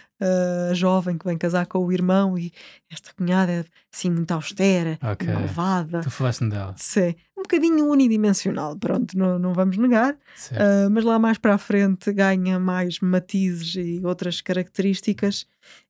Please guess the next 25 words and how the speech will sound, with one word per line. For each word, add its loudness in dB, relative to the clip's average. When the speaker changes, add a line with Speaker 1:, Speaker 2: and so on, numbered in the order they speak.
Speaker 1:
E 6
em 4
determinados 2
momentos, 4
um 2
livro 2
que -4
eu 4
já 4
recomendei 0
aqui, -2
o 4
The 2
Transition 2
Babe, 2
Speaker 2:
Uhum. 4
Speaker 1:
Baby, 4
Speaker 2:
Baby. -4
Speaker 1:
<laughs> -18
ah, 6
Reese, 4
às -8
vezes -10
irrita, -6
pá. -18